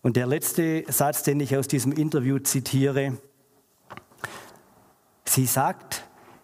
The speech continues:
„Jemand, der hasst, lacht nicht mehr.“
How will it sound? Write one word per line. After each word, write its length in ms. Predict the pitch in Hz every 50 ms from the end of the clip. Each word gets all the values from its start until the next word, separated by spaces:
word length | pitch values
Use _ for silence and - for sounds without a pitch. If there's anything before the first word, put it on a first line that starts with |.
| _ _ _
„Jemand, 640 | - 127 165 220 233 220 202 190 180 165 - - -
der 260 | 135 127 123 107 113
hasst, 500 | 156 202 202 - - - - - - - - - - _ _ _ _ _ _ _ _ _ _ _ _ _ _ _ _ _ -
lacht 380 | - 113 131 143 135 - - 123
nicht 240 | 110 107 - -
mehr.“ 360 | 143 127 120 117 110 107 -